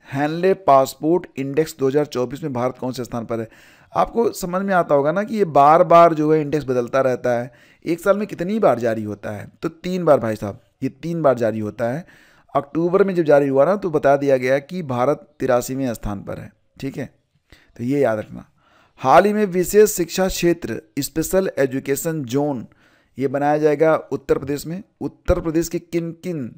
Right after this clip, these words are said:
शहरों में बनेगा? तो छः जिलों में बनेगा, लखनऊ में, गोरखपुर में, अयोध्या में, आगरा, गौतम बुद्ध नगर और बुंदेलखंड में। अगला क्वेश्चन होगा, हाल ही में न्यूट्रिनो का अध्ययन करने के लिए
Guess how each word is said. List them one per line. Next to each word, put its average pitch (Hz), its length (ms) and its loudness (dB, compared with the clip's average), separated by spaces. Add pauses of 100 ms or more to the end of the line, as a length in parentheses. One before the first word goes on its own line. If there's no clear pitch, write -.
शहरों 139 380 -2
में 147 120 -2
बनेगा? 135 400 -2
तो 123 120 -8
छः 139 220 -6
जिलों 131 220 -2
में 120 120 -6
बनेगा, 110 380 -6 (720)
लखनऊ 131 520 -4
में, 170 260 -4
गोरखपुर 139 480 -2
में, 180 160 -4
अयोध्या 117 480 -4
में, 101 180 -12 (500)
आगरा, 135 480 4
गौतम 131 360 0
बुद्ध 135 160 -2
नगर 131 320 0
और 156 420 2
बुंदेलखंड 123 600 -4
में। 101 160 -16 (480)
अगला 151 200 -6
क्वेश्चन 180 300 -12
होगा, 175 240 -8
हाल 147 280 -6
ही 160 80 -4
में 175 120 -8
न्यूट्रिनो 147 640 -2
का 170 200 6
अध्ययन 143 580 2
करने 120 280 -4
के 117 80 -10
लिए 143 220 -6